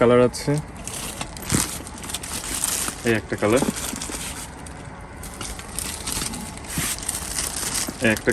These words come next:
কালার, আর একটা আছে ব্ল্যাক। ওয়াও, প্রত্যেকটা কালারই সুন্দর। এইটার প্রাইস আছে আপনার ঊনত্রিশশো পঞ্চাশ টাকা। এটা, এটা যদি না, এটা নিলে আপনাদের জন্য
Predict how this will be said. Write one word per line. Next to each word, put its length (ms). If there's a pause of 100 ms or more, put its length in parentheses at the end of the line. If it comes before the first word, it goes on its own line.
কালার, 220 (1500)
আর 120
একটা 160
আছে 120 (100)
ব্ল্যাক। 220 (2500)
ওয়াও, 200 (1400)
প্রত্যেকটা 560
কালারই 280 (100)
সুন্দর। 280 (800)
এইটার 300
প্রাইস 260 (140)
আছে 180 (140)
আপনার 340 (160)
ঊনত্রিশশো 500 (100)
পঞ্চাশ 300 (100)
টাকা। 180 (920)
এটা, 140 (600)
এটা 160
যদি 120
না, 100
এটা 140
নিলে 180
আপনাদের 280
জন্য 100